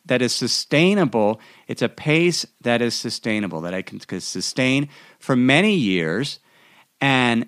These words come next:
and not feel overwhelmed or burnt out. And that, and so it's a way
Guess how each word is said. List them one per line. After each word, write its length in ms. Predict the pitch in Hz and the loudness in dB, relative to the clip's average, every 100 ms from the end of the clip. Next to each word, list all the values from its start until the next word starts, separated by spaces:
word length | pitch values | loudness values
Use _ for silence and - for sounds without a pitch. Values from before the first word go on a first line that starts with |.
| - | -2
and 180 | 123 123 | 2 4
not 480 | 135 151 160 - - | 4 4 2 -2 -12
feel 640 | - 131 117 113 113 123 107 | -2 2 4 4 2 0 -4
overwhelmed 920 | 101 98 92 113 117 123 120 120 - _ _ _ _ | -2 -2 0 0 2 2 0 -2 -6 _ _ _ _
or 80 | 95 | -8
burnt 340 | - 92 92 | -4 -4 -2
out. 400 | 85 95 95 101 - _ _ | -2 0 0 -4 -8 _ _
And 240 | 107 98 95 | -8 -4 -2
that, 180 | 98 - | -2 -4
and 160 | 101 | -6
so 300 | 92 - 107 | -2 0 2
it's 140 | 104 107 | 0 -2
a 60 | |
way 500 | 101 107 113 117 123 | -2 2 4 2 0